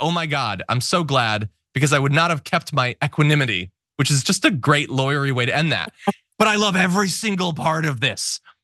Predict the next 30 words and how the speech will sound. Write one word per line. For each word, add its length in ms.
It 240
would 400
be 220
one 500
thing, 480
America, 840
if 260
Trump, 480
who 240
deeply 560
despises 880
women, 460
never 320
forget 460
it, 180
loses 760
big 320
time, 500
and 160
then 200
just, 160
like, 260
under 320
his 220
breath 580
says, 420
"See 280
you 200
next 460
Tuesday." 640